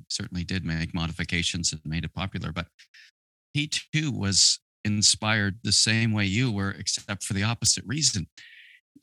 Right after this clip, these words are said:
Uh, you wanted to, to really help your son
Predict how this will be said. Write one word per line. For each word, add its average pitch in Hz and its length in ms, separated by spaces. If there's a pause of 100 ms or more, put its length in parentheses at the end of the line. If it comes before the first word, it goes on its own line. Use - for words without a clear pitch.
(140)
Uh, 85 220
you 139 160
wanted 120 260
to, 92 280 (380)
to 101 140
really 104 540 (600)
help 131 320
your 85 80
son 131 580